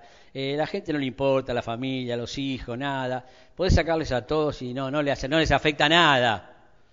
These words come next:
Pero claro, el diablo, que es un egoísta, orgulloso, le dice, "Claro, lo tocás a él y vas a ver cómo, cómo se retoba,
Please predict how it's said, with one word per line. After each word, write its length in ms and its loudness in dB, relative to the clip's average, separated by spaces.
Pero 240 6
claro, 440 6
el 100 -14
diablo, 300 0
que 60 -6
es 80 -6
un 100 -6
egoísta, 500 -2
orgulloso, 680 -2
le 100 -4
dice, 320 -8
"Claro, 420 -6
lo 140 -10
tocás 340 2
a 140 4
él 140 4
y 40 4
vas 180 4
a 120 6
ver 200 4
cómo, 360 -2
cómo 160 2
se 160 4
retoba, 640 4